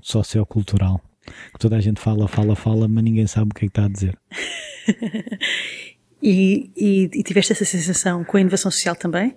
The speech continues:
Speaker 1: Sim. É que acho que se fala muito, mas depois, para mim, de, eh, se me perguntar, eu posso mandar uns bitites.
Speaker 2: <laughs>
Speaker 1: Mas saber, de facto, acho que não sei.
Speaker 2: Pronto, então a inovação social, hum, é um termo que foi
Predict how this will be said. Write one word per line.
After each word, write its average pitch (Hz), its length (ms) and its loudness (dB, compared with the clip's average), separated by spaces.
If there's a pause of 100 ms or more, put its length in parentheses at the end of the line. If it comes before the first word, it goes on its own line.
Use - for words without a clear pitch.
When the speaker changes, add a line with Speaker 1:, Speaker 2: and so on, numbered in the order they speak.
(160)
Speaker 1:
Sim. 123 360 0 (400)
É 113 140 2
que - 140 -2
acho 110 180 0
que - 60 -12
se - 80 -8
fala 110 280 2
muito, 110 380 2
mas 110 140 2
depois, - 320 -2
para 110 180 2
mim, 110 200 2
de, 110 140 -12
eh, 110 320 2
se - 520 -10 (100)
me 107 120 2
perguntar, 107 580 2
eu 107 120 4
posso 104 360 0
mandar 104 180 4
uns 101 140 2
bitites. 101 600 -2 (260)
Speaker 2:
<laughs> 214 260 -4
Speaker 1:
Mas 110 180 2 (120)
saber, 107 380 0
de - 100 -8
facto, - 400 0
acho 98 160 0
que - 40 -2
não 101 100 4
sei. 92 200 -4 (880)
Speaker 2:
Pronto, 160 260 2
então 208 160 0
a 214 60 4
inovação 202 340 2
social, 151 540 -4 (160)
hum, 180 640 2 (100)
é 208 100 2
um 175 100 4
termo 165 340 2 (100)
que - 80 -16
foi 175 480 2